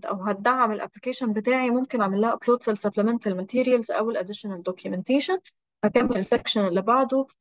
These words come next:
وهو ده outreach survey، بيقول لي عرفت من ال-، عن البرنامج من فين، بختار الاختيار الأنسب ليا، وبيقول لي بقالك قد إيه عايز تقدم على منحة الفول bright،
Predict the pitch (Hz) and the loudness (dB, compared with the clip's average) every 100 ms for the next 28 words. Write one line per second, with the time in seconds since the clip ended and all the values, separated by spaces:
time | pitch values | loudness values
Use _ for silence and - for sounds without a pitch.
0 | _ 214 220 220 220 233 226 208 233 233 | _ 2 4 4 4 2 -2 -10 -12 -10
1 | - 208 190 214 254 214 208 220 196 220 | -6 -4 2 2 4 4 2 4 4 2
2 | - 196 190 180 170 - 165 180 180 180 | 0 -4 -2 -2 -4 -4 -2 -2 -4 -2
3 | 190 214 220 202 185 175 - 269 339 339 | 0 4 4 2 -2 -6 0 2 2 -4
4 | _ _ - 196 - 220 220 190 - - | _ _ -12 -10 -4 -2 0 -4 -6 2
5 | 208 208 185 220 233 269 208 214 247 330 | 2 2 -2 -2 -2 -2 0 0 2 0
6 | 370 _ _ _ _ - 208 240 247 220 | -4 _ _ _ _ -6 -2 0 -2 -4
7 | _ 185 - 190 226 214 196 180 220 233 | _ -6 -4 -6 -4 -6 -2 -2 -2 -2
8 | 208 175 190 220 226 226 - 180 202 214 | -6 -8 -4 0 0 -2 -4 -2 -2 -2
9 | - 190 196 214 202 202 214 220 196 190 | 0 0 0 0 0 0 -2 -6 -8 -4
10 | 220 214 202 214 339 - | 0 0 4 4 2 0